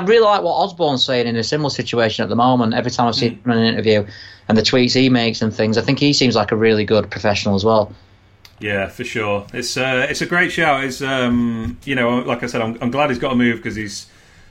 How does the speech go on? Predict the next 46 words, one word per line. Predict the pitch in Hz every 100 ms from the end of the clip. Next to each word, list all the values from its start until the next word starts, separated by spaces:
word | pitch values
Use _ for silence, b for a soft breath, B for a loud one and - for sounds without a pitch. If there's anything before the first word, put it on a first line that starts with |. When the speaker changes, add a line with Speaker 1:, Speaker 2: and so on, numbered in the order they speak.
| b
Speaker 2:
I | 101
mean, | 98 104
he's | -
well | 107 120 110
down | 104
the | 101
pecking | 98 104 104 98
order | 95 95
for | 98 92 92
us. | 87 - -
Um, | 98 92 87 85 82 -
and | 90 - - -
you've | -
gotta | 110 90
think | - -
we've | 87
probably | 101 87
signed | 85 104 92
some | 92
more | 92 92
defensive | 87 87 90 - -
cover | 98 87 92
as | 90
well | 95 92
in | 92
Speaker 1:
Yeah, |
Speaker 2:
the | 98
next, | 98 -
Speaker 1:
yeah. | 98 92 B B B
Speaker 2:
if | 117 147
not | 147
in | 123
this | 127 -
transfer | 117 110 117 107
window, | 107 104 101
then | 104
in | 101
the | 98
next | 101 101 110
one, | 98
'cause | 98 98
obviously | 90 95
Jagielka's | 101 92 92 90 87
not | 95 95
a, | 90
uh, | 90